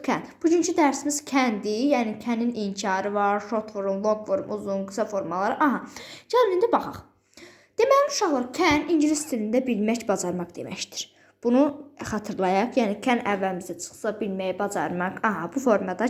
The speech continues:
gələcək. Ə, can-in long form.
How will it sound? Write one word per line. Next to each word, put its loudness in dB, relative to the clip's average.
gələcək. 0
Ə, 6
can-in 6
long 4
form. 2